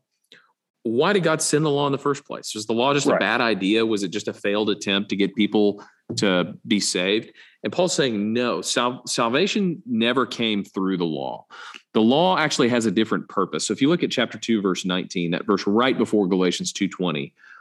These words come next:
Speaker 1: "For through the law, I died to the law so that I might live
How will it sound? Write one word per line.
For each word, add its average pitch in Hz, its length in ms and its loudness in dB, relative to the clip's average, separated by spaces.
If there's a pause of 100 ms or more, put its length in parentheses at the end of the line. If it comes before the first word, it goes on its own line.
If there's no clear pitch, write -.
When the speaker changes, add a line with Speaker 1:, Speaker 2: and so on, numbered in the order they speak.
(220)
Speaker 1:
"For 117 260 4
through 160 260 4
the 214 60 4
law, 117 360 2
I 101 140 2
died 104 540 0
to 131 180 4
the 107 80 0
law 67 480 -4
so - 220 -2
that 98 100 2
I 98 140 2
might 95 260 0
live 90 720 0